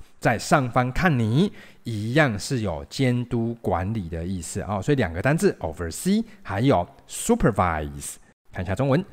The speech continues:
所以 they，他们哦，can make，可以做出一个 significant，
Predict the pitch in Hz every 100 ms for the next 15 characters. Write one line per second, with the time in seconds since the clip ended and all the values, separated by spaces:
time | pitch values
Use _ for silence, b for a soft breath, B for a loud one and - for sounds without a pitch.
0 | b - 117 80 117 180 143 - - -
1 | 120 113 - 98 92 80 95 90 92 123
2 | 135 - 98 - 180 131 - 170 139 160
3 | 156 185 202 B B B - - - 143
4 | 123 120 175 160 - 107 80